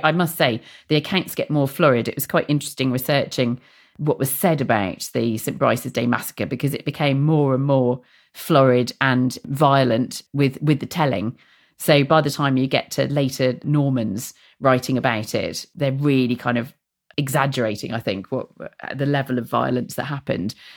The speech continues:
But there is no doubt that this was, <laughs> this was a violent episode in English history.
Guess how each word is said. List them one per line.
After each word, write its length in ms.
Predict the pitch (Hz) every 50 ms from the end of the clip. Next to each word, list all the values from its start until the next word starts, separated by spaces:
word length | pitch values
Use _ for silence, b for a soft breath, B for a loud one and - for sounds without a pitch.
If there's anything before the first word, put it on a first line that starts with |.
| b b b
But 440 | b 135 151 139 120 117 - - - - _ _ _ _ -
there 160 | 147 170 160
is 160 | 143 135 127
no 200 | 143 139 139 135
doubt 260 | 127 143 127 120 104
that 120 | - - -
this 160 | 143 143 -
was, 240 | 190 190 143 135 - - - -
<laughs> 140 | - _ -
this 240 | 190 170 - - -
was 240 | 165 156 143 123
a 40 | 135
violent 400 | 123 135 139 135 127 127 131 135
episode 400 | 139 135 - - - - 120 120
in 80 | 123 120
English 260 | 120 123 117 120 -
history. 440 | - - - - - - - 170